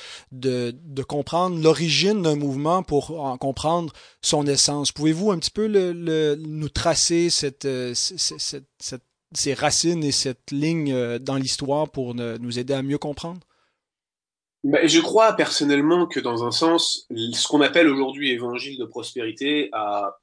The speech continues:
Speaker 2: certainement toujours existé, d'une manière différente, mais dès l'instant où vous avez une, une doctrine qui est centrée sur les décisions humaines, les choix humains, sur la capacité de l'homme à obtenir sa propre bénédiction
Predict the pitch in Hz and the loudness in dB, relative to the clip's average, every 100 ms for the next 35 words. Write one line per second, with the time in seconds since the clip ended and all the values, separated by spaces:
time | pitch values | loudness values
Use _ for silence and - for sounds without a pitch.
0 | _ - - 120 127 123 131 131 127 131 | _ -8 -4 0 0 2 0 -2 0 2
1 | 107 110 - 95 92 - 110 117 127 131 | 2 0 -2 -2 -6 -8 -4 2 4 4
2 | 127 120 - 127 147 185 - - - _ | 2 0 2 4 6 4 0 -8 -20 _
3 | - 120 107 151 175 - 190 185 135 117 | -4 -2 2 4 4 2 2 2 2 0
4 | 113 120 117 127 127 120 107 104 98 92 | -4 -2 0 0 2 0 -4 -8 -10 -12
5 | 90 92 101 127 - 147 139 117 - 98 | -12 -14 -8 -8 -4 -2 -2 -4 -8 -6
6 | - - 131 - 139 135 127 - 107 95 | -2 -4 -4 0 2 2 0 -6 -8 -10
7 | 95 139 - 156 135 135 131 127 127 127 | -10 -4 -2 -2 -2 0 0 2 2 2
8 | - _ _ _ 104 - - 147 147 139 | -4 _ _ _ -4 0 4 4 4 4
9 | 135 135 131 107 101 - 131 143 - - | 4 4 2 -6 -6 -4 -2 -2 -2 -2
10 | 143 127 117 127 139 127 - _ _ - | -4 -2 -4 0 -2 -2 -12 _ _ -8
11 | 117 127 - 143 147 - 135 - 147 - | -6 -4 -4 -4 -4 -4 -6 -4 -4 -4
12 | 131 127 127 127 - 135 131 | -6 -6 -8 -8 -8 -4 -4